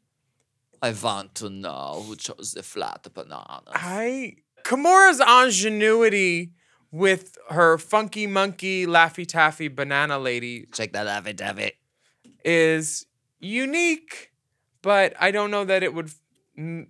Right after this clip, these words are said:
Speaker 2: I think it would be on the no-fly list were to air in twenty twenty-three.
Speaker 1: <laughs>
Speaker 2: Um, because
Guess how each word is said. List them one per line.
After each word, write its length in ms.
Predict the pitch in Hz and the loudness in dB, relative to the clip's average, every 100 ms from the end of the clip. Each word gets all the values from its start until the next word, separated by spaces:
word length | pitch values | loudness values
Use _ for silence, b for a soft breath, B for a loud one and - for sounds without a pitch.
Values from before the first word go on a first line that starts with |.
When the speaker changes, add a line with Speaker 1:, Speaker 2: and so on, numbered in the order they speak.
| - | -4
Speaker 2:
I 120 | 175 | -4
think 200 | 180 202 | -2 -6
it 40 | 196 | -6
would 160 | 180 | -8
be 120 | 180 | -6
on 120 | 170 160 | -6 -4
the 80 | |
no-fly 500 | 151 143 123 151 139 | -4 -6 -2 0 2
list 400 | 127 123 - - - | 0 -4 -8 -10 -14
were 240 | 127 131 123 | -8 -6 -6
to 180 | - | -6
air 200 | 123 120 | -4 -2
in 200 | 120 120 117 | -4 -10 -18
twenty 300 | - 127 120 | -16 -14 -14
twenty-three. 840 | 117 127 117 110 - 139 147 131 117 | -14 -14 -12 -10 -8 -4 -2 -2 -4
Speaker 1:
<laughs> 60 | - B B B B B - | -12 B B B B B -4
Speaker 2:
Um, 560 | 139 135 127 123 120 - _ _ _ _ _ _ - | 0 0 0 -4 -10 -18 _ _ _ _ _ _ -8
because 600 | 151 170 156 143 143 | -4 0 0 -2 -8